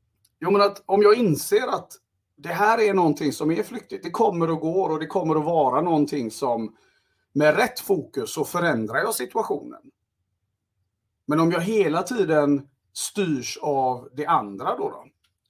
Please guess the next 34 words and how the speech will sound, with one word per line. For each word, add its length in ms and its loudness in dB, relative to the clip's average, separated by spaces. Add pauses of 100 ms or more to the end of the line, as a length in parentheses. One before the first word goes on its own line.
(180)
då 80 -10
kommer 280 0
jag 80 -2
inte 160 -4
förändra. 320 -6
Därför 160 -2
att 180 -2 (340)
pank, 560 6 (240)
det 80 -8
betyder 460 -2
bara 300 8
att 220 2
jag 220 6
är 160 4
på 140 -2
en 80 0
någonting, 380 -4
alltså 200 0
det 220 -6
har 80 4
hänt 280 6
någonting 320 4
tillfälligt. 800 -4 (320)
Men 140 4
mitt 120 6
mindset 680 4
är 80 0
fortfarande 460 -4
positivt. 840 2 (400)
Mitt 160 -4
mindset 600 0
är 80 -2
fortfarande 560 -10
i, 480 -10